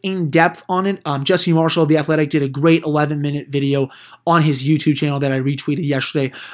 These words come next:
on my Twitter. If you wanna see what a video breakdown looks like when it comes to the Penguins P K, I highly suggest you t-, you check out that video on his YouTube channel. You know, they do something what he likes to call a wedge plus one. It's basically like a triangle,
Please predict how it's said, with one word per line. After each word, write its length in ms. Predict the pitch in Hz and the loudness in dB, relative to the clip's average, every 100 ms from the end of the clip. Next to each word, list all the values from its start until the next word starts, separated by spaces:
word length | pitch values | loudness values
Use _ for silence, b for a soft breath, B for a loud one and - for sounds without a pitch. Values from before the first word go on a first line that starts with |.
| B | B
on 160 | 160 143 | 0 0
my 120 | 139 | -2
Twitter. 200 | 151 143 | 0 0
If 80 | 185 | 2
you 80 | |
wanna 200 | 175 165 | 0 2
see 320 | 147 - 151 143 | 0 0 0 0
what 320 | 143 147 - - | -2 -4 -6 -2
a 120 | 165 | 0
video 280 | 143 151 156 | 2 2 2
breakdown 520 | 143 143 139 139 131 | 4 0 0 -4 -2
looks 240 | 139 139 151 | -2 -2 -4
like 160 | 139 | -4
when 80 | 139 | -4
it 80 | 135 | -6
comes 260 | 147 147 | -4 -6
to 80 | 143 | -6
the 80 | 139 | -8
Penguins 420 | - 151 139 135 | -6 -6 -4 -6
P 200 | - 139 | -4 -6
K, 360 | 135 139 135 131 B B - | -4 -4 -2 -4 B B -8
I 80 | |
highly 480 | 123 - 165 170 151 | -6 2 4 6 4
suggest 420 | 147 147 143 135 | 2 -2 -2 -2
you 80 | 143 | -6
t-, 220 | 135 160 - - | -8 -12 -10 -8
you 80 | |
check 260 | 139 147 139 | -4 -4 -4
out 180 | 143 135 | -4 -4
that 180 | 135 135 | -6 -4
video 440 | 131 131 135 127 B B B | -4 0 -2 -4 B B B
on 160 | 151 147 | 0 0
his 200 | 147 131 | -2 -2
YouTube 300 | 139 135 135 | -4 -2 -4
channel. 320 | 135 139 131 | -4 -4 -4
You 80 | 135 | -4
know, 160 | 135 127 B B | -4 -6 B B
they 120 | 143 | 0
do 140 | 147 165 | 4 2
something 360 | 165 151 151 | 2 0 0
what 160 | 143 143 | -2 -2
he 140 | 139 | -2
likes 180 | 147 143 | -2 -2
to 80 | - | -6
call 260 | - 147 147 | -6 -6 -6
a 80 | 135 | -6
wedge 420 | 131 156 151 143 | -2 -2 -2 -4
plus 260 | - 139 - | -4 -2 -2
one. 220 | 147 143 | -4 -4
It's 100 | 135 | -2
basically 280 | 151 147 143 | -2 0 -2
like 120 | 135 | -4
a 60 | |
triangle, 840 | 127 - 175 175 170 160 165 160 151 | -8 -4 0 2 4 6 8 6 4